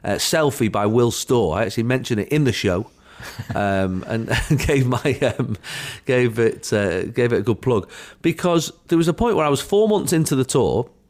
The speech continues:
then I read your book, and your book changed my tour. <laughs> There was something in it that just,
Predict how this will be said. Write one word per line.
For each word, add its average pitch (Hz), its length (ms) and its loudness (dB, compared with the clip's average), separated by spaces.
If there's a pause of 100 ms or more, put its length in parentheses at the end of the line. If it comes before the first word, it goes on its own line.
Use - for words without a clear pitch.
(560)
then 175 160 0
I 202 60 2
read 175 280 2
your 151 140 4
book, 120 400 0
and 147 180 2
your 180 300 2
book - 300 -2
changed 139 500 -2
my 127 160 2
tour. 151 460 0 (920)
<laughs> 123 40 -2 (1080)
There 160 100 2
was 170 160 2
something 208 340 2
in 214 140 2
it 117 200 0
that 117 140 0
just, - 340 0